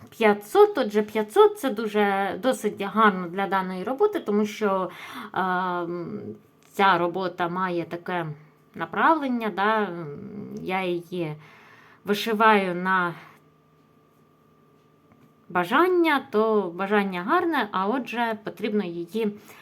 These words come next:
гарненько просувати. Отже, п'ятсот хрестиків, я думаю, що все-таки я буду вишивати їх, е, два дні. Е, ну і паралельно трошечки продвину коврик.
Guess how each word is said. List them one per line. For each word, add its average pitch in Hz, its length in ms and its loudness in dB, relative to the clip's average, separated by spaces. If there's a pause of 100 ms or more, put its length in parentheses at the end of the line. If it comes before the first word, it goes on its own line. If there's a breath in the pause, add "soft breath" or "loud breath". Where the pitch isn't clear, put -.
(300 loud breath)
гарненько 220 500 2
просувати. 208 540 0
Отже, 196 240 -2
п'ятсот 180 380 -8
хрестиків, 320 560 -2
я 208 160 0
думаю, 208 360 2
що - 200 -6
все-таки 180 380 -12
я 180 140 -6
буду 175 260 -8
вишивати 180 540 -4
їх, 170 400 -8
е, 170 280 -4 (1600 soft breath)
два 196 360 4
дні. 226 360 8 (1040 loud breath)
Е, 220 640 -6 (800)
ну 339 120 2
і 285 60 2
паралельно 208 520 0
трошечки - 500 -10
продвину 175 720 -8 (1400)
коврик. 156 300 -4